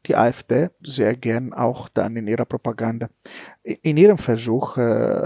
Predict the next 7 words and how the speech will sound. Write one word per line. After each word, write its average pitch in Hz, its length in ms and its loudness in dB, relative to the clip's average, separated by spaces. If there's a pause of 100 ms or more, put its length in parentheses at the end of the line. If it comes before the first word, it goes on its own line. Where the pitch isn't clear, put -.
(300)
erinnerungspolitischen 123 1000 -2
Revisionismus 120 640 -2
zu - 120 -12
betreiben, 117 500 0 (320)
dann 127 180 2
übernommen 127 640 0
hat. - 240 -4